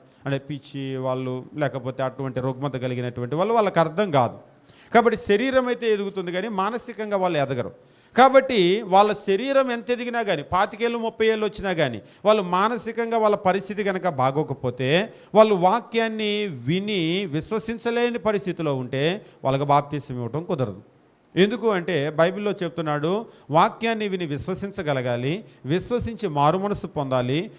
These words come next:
మారుమనసు పొంది యేసు దేవుని కుమారుడని ఒప్పుకున్న తర్వాత మాత్రమే నీటిలో మునిగే బాప్తిసం. కాబట్టి ఇందులో నేను విని విశ్వసించలేను అంటే, ఆ వయస్సు లేదు అంటే బాప్తిసం కుదరదు.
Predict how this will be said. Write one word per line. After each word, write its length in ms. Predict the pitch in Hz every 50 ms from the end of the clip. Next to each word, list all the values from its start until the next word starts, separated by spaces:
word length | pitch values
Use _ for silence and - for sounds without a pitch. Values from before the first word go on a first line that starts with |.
| - -
మారుమనసు 640 | 147 156 170 202 233 240 240 233 240 233 - 226
పొంది 280 | 214 185 214 208 196 208
యేసు 300 | 185 175 180 175 180 180
దేవుని 340 | 151 151 165 160 160 165 160
కుమారుడని 420 | 160 156 151 151 147 143 143 139
ఒప్పుకున్న 500 | 135 131 147 143 - 202 202 208 202 185
తర్వాత 500 | 165 - 139 127 135 143 170 196 196 -
మాత్రమే 680 | 190 180 165 151 147 143 131 131 131 147 180 233 262 - - - _ -
నీటిలో 340 | 156 160 143 160 151 143 135
మునిగే 280 | 131 127 123 123 156 180
బాప్తిసం. 560 | 170 156 127 123 - - 117 - - - - - _ _ _ _ -
కాబట్టి 300 | 208 233 240 254 247 254
ఇందులో 800 | 240 226 202 185 190 220 254 262 247 226 175 151 156 180 214 - - - -
నేను 300 | 190 202 220 226 214 214 214 208 202 202 196 196 190 185 180 175 170 170 165 165 156 151 147 147 151
విని 480 | 185 208 220 233 240 247 240 233 233
విశ్వసించలేను 960 | 233 202 196 185 - 214 214 - 220 226 - 220 220 220 214 214 202 208 208
అంటే, 480 | 202 196 180 208 202 196 196 196 202 202 -
ఆ 100 | 170 165
వయస్సు 380 | 156 180 202 233 - 214 233
లేదు 260 | 226 214 208 202 175
అంటే 520 | 196 190 180 175 190 180 170 165 170 170 175 180
బాప్తిసం 480 | 208 202 202 - 180 - - 170 175
కుదరదు. 420 | - - 143 120 120 104 90 104